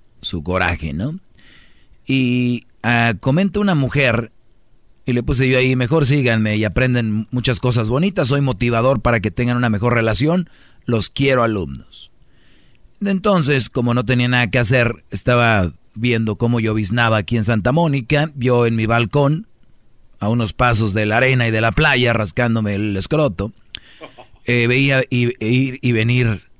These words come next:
las olas, igual hay mucha carne que corre en ese, eh, aún con el clima así,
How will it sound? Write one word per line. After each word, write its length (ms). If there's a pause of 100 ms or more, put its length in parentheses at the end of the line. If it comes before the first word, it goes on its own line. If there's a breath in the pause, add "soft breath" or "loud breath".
(200)
las 240
olas, 580 (100)
igual 480
hay 140
mucha 640 (260)
carne 380
que 140
corre 420
en 80
ese, 460 (760 soft breath)
eh, 380
aún 240
con 160
el 140
clima 260
así, 380